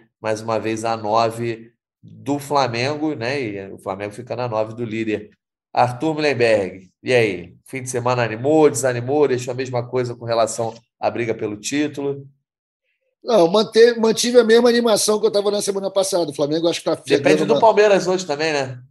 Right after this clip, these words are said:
Speaker 2: Mesmo assim, cara, mesmo que vá a nove pontos de diferença, pô, são três vitórias, bicho. São três vitórias em dezoito jogos num, num Campeonato Brasileiro que a gente sabe que os times são muito irregulares, cara. Tudo acontece de uma hora pra outra,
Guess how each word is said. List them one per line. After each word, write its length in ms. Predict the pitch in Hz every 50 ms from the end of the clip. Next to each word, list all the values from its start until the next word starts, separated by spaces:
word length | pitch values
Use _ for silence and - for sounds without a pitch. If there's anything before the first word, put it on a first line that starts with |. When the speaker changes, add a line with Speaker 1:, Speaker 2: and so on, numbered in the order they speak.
| _ _ _ _ _ _ _ -
Speaker 2:
Mesmo 220 | 302 320 339 349
assim, 360 | 294 - - - 233 240 233
cara, 240 | 180 175 156 139 143
mesmo 220 | 160 202 247 269
que 140 | 277 233 247
vá 160 | 214 220 214
a 40 | 214
nove 280 | 208 208 208 202 190 185
pontos 260 | - - 175 180 170
de 80 | 165 175
diferença, 540 | 156 160 139 156 135 139 151 160 156 -
pô, 120 | 135 - 131
são 140 | - - 170
três 220 | - 214 247 220
vitórias, 440 | 233 233 - - 143 156 165 147 120
bicho. 340 | 107 90 80 - - - - _ _
São 280 | _ - - 180 180 160
três 240 | 127 160 196 208 202
vitórias 420 | 190 185 - 175 175 185 196 190
em 40 | 190
dezoito 360 | 190 175 156 180 185 175 160
jogos 400 | 143 123 135 139 165 175 175 180
num, 180 | 170 180 165 - _
num 160 | - 165 160 135
Campeonato 440 | - 170 165 160 147 156 160 156
Brasileiro 500 | 135 156 160 147 147 135 135 143 151 160
que 80 | 156 156
a 60 | 151
gente 160 | 135 143 -
sabe 240 | - - 151 147 147
que 80 | - 143
os 100 | 131 -
times 460 | - 139 151 156 151 143 - - _ _ _ _ _ _ _ _ _ _ _ _ _ _ _
são 260 | - - - 180 160 147
muito 260 | 139 151 156 151 143
irregulares, 580 | 131 139 139 127 120 104 104 98 95 90 -
cara. 320 | - - 98 95 87 80 - _
Tudo 200 | - 135 139 139
acontece 720 | 139 - - 127 107 - 120 117 123 - - - 107 98 87
de 120 | 82 101
uma 160 | 113 113 107
hora 160 | 110 120 127 120
pra 200 | - 120 107 95
outra, 560 | 92 101 110 123 127 120 - 107 113 107